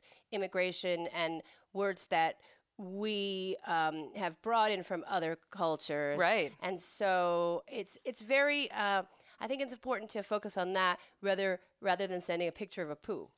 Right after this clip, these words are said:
Speaker 2: <laughs> Yeah.
Speaker 1: With
Speaker 2: Although you can
Speaker 1: eyes.
Speaker 2: sometimes, <laughs> it's still pretty funny.
Speaker 1: It is
Speaker 2: <laughs>
Speaker 1: funny, especially if you include the cloud that blew, so then it's a fart and then a poo.
Speaker 2: Ugh, you don't know how many fart poop texts I <laughs> send to my
Speaker 1: Yeah.
Speaker 2: husband,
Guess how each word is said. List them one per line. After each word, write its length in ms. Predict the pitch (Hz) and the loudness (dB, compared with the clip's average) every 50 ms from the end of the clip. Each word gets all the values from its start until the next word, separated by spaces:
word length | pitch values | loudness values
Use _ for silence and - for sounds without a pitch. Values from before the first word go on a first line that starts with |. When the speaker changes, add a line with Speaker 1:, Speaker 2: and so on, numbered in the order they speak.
| _ _ - | _ _ -6
Speaker 2:
<laughs> 60 | - - - - - | -4 -4 -4 0 2
Yeah. 420 | 359 330 370 359 320 269 180 160 175 - - | 4 6 6 6 6 4 4 2 2 0 -2
Speaker 1:
With 80 | - - - - - 277 | -4 -6 -4 0 4 4
Speaker 2:
Although 260 | 262 247 - 247 254 | 6 6 8 6 6
you 140 | 262 262 269 | 6 4 4
can 120 | 294 349 330 | 2 2 2
Speaker 1:
eyes. 80 | 294 | 2
Speaker 2:
sometimes, 680 | - 262 330 - - 302 285 - 285 247 - 226 214 - _ _ - - - | 4 2 2 2 2 0 0 2 2 2 0 -2 -6 -6 _ _ -20 -20 -20
<laughs> 260 | - - _ _ - | -20 -20 _ _ -4
it's 180 | 196 196 202 - | -4 -4 -4 -4
still 180 | - 247 220 | -4 -4 -2
pretty 220 | 190 - 143 127 123 | -2 -4 -8 -8 -6
funny. 420 | - 127 120 110 - - 160 147 _ - - - - - - - | -8 -8 -8 -8 -10 -12 -12 -14 _ -20 -20 -20 -14 -2 2 4
Speaker 1:
It 200 | 240 269 311 320 | 4 4 6 6
is 200 | 370 403 - - | 6 6 6 6
Speaker 2:
<laughs> 80 | - | 6
Speaker 1:
funny, 240 | 349 359 359 311 226 | 6 6 6 6 4
especially 400 | 269 262 - 277 277 262 311 262 | 4 4 4 2 2 2 0 0
if 80 | 254 226 | 0 -2
you 140 | 247 247 233 | -2 -2 -2
include 800 | 233 220 - - - - 247 240 240 247 240 233 208 131 131 185 | -2 -2 -4 -10 -10 -6 -4 -4 -2 -2 -4 -4 -6 -8 -6 -6
the 100 | 196 190 | -6 -6
cloud 680 | - - - 202 180 170 175 185 196 214 226 214 214 185 | -6 -2 2 4 6 6 8 6 6 4 2 -2 -2 2
that 200 | 185 170 156 170 | 2 2 2 0
blew, 200 | 185 190 190 185 | -2 0 0 0
so 160 | 180 - 180 | 0 0 0
then 160 | 170 180 170 | 2 2 2
it's 140 | 170 156 - | 2 0 -2
a 40 | 165 | -4
fart 460 | - - - 185 185 180 175 180 - - | -6 -2 0 2 4 4 4 2 2 -2
and 140 | 175 160 156 | -4 -2 -2
then 120 | 160 170 | 0 0
a 60 | 190 | 0
poo. 220 | - - 269 254 254 | -2 -2 0 0 2
Speaker 2:
Ugh, 380 | 262 190 196 185 185 175 175 175 - | 2 4 4 4 4 2 0 -2 -4
you 100 | 208 196 190 | -6 -4 -2
don't 120 | 208 214 | -2 0
know 120 | 220 226 | 0 0
how 140 | 240 214 214 | 0 0 0
many 180 | 214 220 214 214 | 0 -2 -4 -4
fart 300 | - - 190 196 196 - | 0 2 2 2 2 0
poop 220 | - 220 214 202 _ - _ _ _ _ _ - | -4 -6 -6 -8 _ -16 _ _ _ _ _ -6
texts 320 | - 202 185 190 - - | -2 0 0 0 -2 -4
I 100 | 175 165 | -6 -4
<laughs> 80 | 180 - | -2 -2
send 200 | - - 214 214 | -2 -2 -2 -4
to 80 | 190 196 | -6 -2
my 140 | 180 175 175 | -2 0 0
Speaker 1:
Yeah. 260 | 208 208 208 202 175 | 2 2 2 4 4
Speaker 2:
husband, 320 | - 165 156 151 156 - | 2 2 0 -2 -6 -10